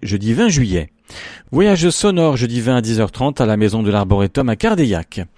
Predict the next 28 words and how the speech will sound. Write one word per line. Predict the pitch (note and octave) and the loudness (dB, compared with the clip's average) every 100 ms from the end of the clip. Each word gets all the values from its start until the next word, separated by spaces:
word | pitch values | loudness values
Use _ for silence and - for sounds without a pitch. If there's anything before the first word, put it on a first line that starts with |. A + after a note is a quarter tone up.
| - - - | -20 -20 -14
Théâtre, | - G#3+ D#3+ - C3 | -2 0 0 -2 -6
pièce | - F3 - | -2 -2 -2
montée | C#3 G3+ - D#3 | -4 -6 -4 -4
musicale | C#3 B2+ C3+ - C#3 C3 A2+ A2+ | -2 -2 -4 -2 0 2 0 0
Le | C3 E3 | 0 -2
à | G2+ | -4
Pâtissier. | - A#2 C3+ - D3 G3+ - - - | -4 -6 -6 -4 -2 -4 -8 -20 -12
C'est | - A#2 | -6 -2
dans | A#2 | 0
le | A2+ | 0
magnifique | A#2+ G3 F3+ D#3+ - A3 - A#2+ | 0 -2 -2 -4 -6 -8 -4 -4
cadre | - C#3+ A2 G#2+ | 0 0 0 0
de | |
la | A2 | 0
cour | G#2 C3+ B2 | -2 -4 -4
du | G#2 | -4
château | - F#3+ - G3 | -4 -4 -4 -2
d'Aurignac | F#3 B2+ A#2+ F#3 - | -2 -2 -2 -4 -6
que | B2 | -8
sera | G#2+ A#2+ G#2+ | -6 -2 -2
donnée | G#2 A2 A#2 A2+ | 0 0 0 -2
cette | B2 A2 A2 | -4 -4 -6
pièce | - D3 A#2+ | -2 -2 -2
de | |
théâtre | A2+ - C3 F3+ - - | -4 -2 -2 -2 -4 -2
ô | A#3+ | -2
combien | - E3+ A#2+ B2+ | -2 -4 -2 0
révolutionnaire, | F3 A2+ G2 G2 - G2 G2 B2+ | 0 -2 -4 -6 -6 -4 -2 -2